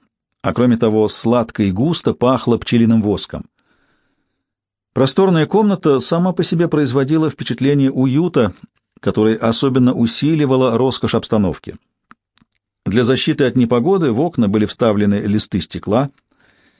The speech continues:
стены украшали льняные полотна, на которых многоцветными красками были искусно нарисованы сцены охоты. На кушетке с подушками, застеленной толстым ковром,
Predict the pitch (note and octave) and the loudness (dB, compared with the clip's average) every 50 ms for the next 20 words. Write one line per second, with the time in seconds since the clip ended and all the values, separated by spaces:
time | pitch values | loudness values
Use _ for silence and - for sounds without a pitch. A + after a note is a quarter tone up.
0 | _ _ _ _ - - - - - B2+ C#3+ D#3 D3+ C#3+ C3+ - A2+ - A#2 A2+ | _ _ _ _ -14 -12 -10 -4 0 2 2 4 2 2 0 0 0 0 0 0
1 | - - B2+ B2+ A#2+ A2+ A2+ - A2 G#2 A2 A2+ A#2 A#2 A#2+ A#2 A2 - A#2 A2 | 2 2 2 2 4 2 2 0 2 2 4 4 6 6 4 2 2 2 2 2
2 | A2+ C#3+ E3 E3 - C#3 B2 A2 F2+ - - A#2+ A2+ - A2 G2 - A2+ A2 F#2+ | 2 2 2 0 0 0 0 0 0 -2 -2 -2 0 0 0 0 0 0 0 0
3 | - - G#2 G#2 G#2+ G2 A2 A2 - A#2 A#2+ A2 - A2 G2+ F#2+ - A2 A#2 C3 | -2 -2 0 0 2 2 0 0 0 0 0 0 2 0 0 0 0 0 0 0
4 | C3 - - B2+ A2+ G2+ F2+ - _ _ _ _ _ _ _ - A2+ B2+ B2 B2 | 0 0 0 0 0 0 0 -6 _ _ _ _ _ _ _ -2 0 2 2 2
5 | C3+ C3+ C3+ - - - C#3+ B2+ - - A#2+ A2 A2+ A2+ A2 - - B2+ A#2+ B2 | 2 0 -2 -2 -2 -2 -2 -2 0 2 2 4 4 2 2 0 0 0 2 2
6 | A2 - - - A#2+ G#2+ G2+ G2 G2 - - C3 C3+ C3+ B2 G#2+ - - _ _ | 0 0 -2 -2 0 0 0 0 -2 0 0 0 0 0 -2 -2 -4 -8 _ _
7 | _ _ _ _ _ _ _ _ _ - - _ _ _ _ _ _ - B2+ - | _ _ _ _ _ _ _ _ _ -20 -20 _ _ _ _ _ _ -4 -2 -2
8 | - A2+ - - D3+ D3 - - A#2 A2 - - A#2 G#2+ G2 A#2+ B2 A2+ - - | 0 -2 0 0 0 0 0 0 -2 -2 0 0 0 0 2 0 0 -2 -4 -4
9 | A2 F2+ F2 E2+ E2+ G#2+ G#2 - - B2 G#2+ G#2 G2+ G2+ F#2+ - A2+ A2 F#2 - | -2 -2 -2 0 0 -2 -2 -2 -2 0 0 2 0 0 0 0 0 -2 -2 -2
10 | - G2 F#2 - G#2 F#2 F2 G#2+ D3 F3 E3 C#3 | -2 -4 -2 -2 -2 -2 0 0 2 0 0 -2